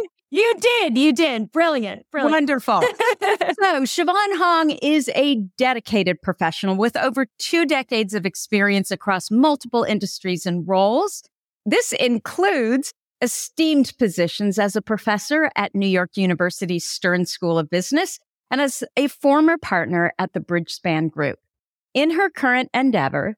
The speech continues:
Speaker 2: Siobhan is the author and illustrator of the best-selling children's book series, The Super Fun Day Books, of which I have one of them.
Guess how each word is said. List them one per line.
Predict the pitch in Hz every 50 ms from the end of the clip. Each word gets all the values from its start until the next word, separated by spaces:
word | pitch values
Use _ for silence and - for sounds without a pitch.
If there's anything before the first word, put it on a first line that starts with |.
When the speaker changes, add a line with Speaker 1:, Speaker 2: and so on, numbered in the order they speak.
| _ -
Speaker 2:
Siobhan | - - 233 202 202 185 196 202 208
is | 196 - -
the | 262 - -
author | - 269 294 349 330 - 339 349
and | 349 349 294 - -
illustrator | 208 196 190 180 - - - 175 160 160 151 170 202 233 - _ _ _ _ -
of | - 240 240
the | 262
best-selling | 233 277 294 359 359 - - - - 254 226 233 240 240 247 240
children's | - - - 262 269 302 262 277 320 339 349 349 330 - -
book | 190 170 214 214 196 -
series, | - - - 175 147 151 160 165 185 196 - - _ _ _ _ _ -
The | 208 202
Super | - - - 330 330 - - 359 359 330
Fun | - - 254 247 254 262 269 240
Day | 233 220 226 233
Books, | 202 165 156 143 123 202 - - -
of | - 202 196
which | 208 220 214 - - - -
I | 208 220 233 247
have | 226 208 180 170 160 156 - -
one | 214 277 440 508 480
of | 381 208 165
them. | 175 165 160 156 170 262